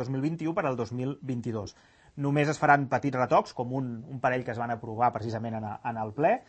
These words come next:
Molts dels retocs són de caràcter tècnic i per, per anar en, en sintonia amb la Diputació de Barcelona, que és qui, qui recapta aquests impostos. Eh, i ahir el primer tinent d'alcaldia, Pere Soler, va explicar a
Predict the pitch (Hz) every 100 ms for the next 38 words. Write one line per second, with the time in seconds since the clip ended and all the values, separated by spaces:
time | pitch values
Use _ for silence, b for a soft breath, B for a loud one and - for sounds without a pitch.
0 | b b - 131 135 131 120 110 113 -
1 | 117 117 113 104 104 110 104 - 101 151
2 | 170 143 143 139 117 120 113 - _ 120
3 | 113 110 120 120 123 131 123 120 123 143
4 | 151 139 135 139 135 120 120 117 117 123
5 | 113 123 113 104 117 151 - 113 - 117
6 | 110 - - 107 104 120 - 113 110 131
7 | 170 170 247 254 B B B 175 - 147
8 | 143 143 165 156 185 202 151 139 135 139
9 | 139 139 135 120 123 170 196 156 127 135
10 | 156 190 135 - 127 131 120 120 117